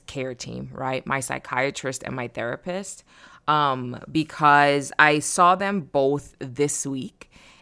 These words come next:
and I came to some crazy realizations that I wouldn't have if I didn't have both of them. So if I wasn't talking to my psychiatrist and we weren't talking about, like,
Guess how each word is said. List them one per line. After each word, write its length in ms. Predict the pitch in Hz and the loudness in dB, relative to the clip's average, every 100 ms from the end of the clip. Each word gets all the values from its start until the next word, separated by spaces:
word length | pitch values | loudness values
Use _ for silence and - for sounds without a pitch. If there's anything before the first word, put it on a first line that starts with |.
| _ | _
and 500 | 170 160 151 147 143 - | 0 2 2 2 0 0
I 100 | 151 | -2
came 300 | 196 208 240 | -2 -2 -2
to 100 | 233 | -2
some 300 | 202 170 160 | 0 0 -4
crazy 440 | - 170 165 165 | -2 0 2 2
realizations 840 | 160 147 135 127 131 185 208 202 180 | 2 0 -2 -4 -4 -6 -6 -6 2
that 180 | 147 | 2
I 140 | 135 147 | 4 2
wouldn't 480 | 151 139 151 160 147 | 2 2 2 2 -2
have 480 | 143 139 180 220 190 | 4 4 4 -2 -4
if 220 | 147 151 | -2 0
I 120 | 147 | -2
didn't 340 | 127 139 139 | -2 -4 -4
have 520 | - 131 131 131 135 131 | -4 0 2 2 -2 -6
both 400 | 139 139 135 131 | -4 -2 -2 -4
of 160 | 127 - | -10 -10
them. 280 | - - - | -16 -14 -8
So 500 | - 151 139 135 135 - - | -2 0 2 0 -4 -14 -6
if 140 | - 165 | 0 4
I 140 | 151 | 4
wasn't 360 | 147 160 175 156 | 4 2 0 -2
talking 380 | 170 156 156 | -2 -4 -6
to 100 | 147 | -8
my 160 | 147 131 | -4 -4
psychiatrist 800 | - 131 - 254 294 - 160 156 | -4 -8 -2 -2 -2 -4 -6 -4
and 100 | 147 | -6
we 80 | 143 | -6
weren't 300 | 143 117 - | -6 -8 -8
talking 320 | 131 135 127 | -10 -6 -8
about, 420 | 123 123 110 - | -2 0 -2 -2
like, 300 | 120 123 - | -2 -4 -6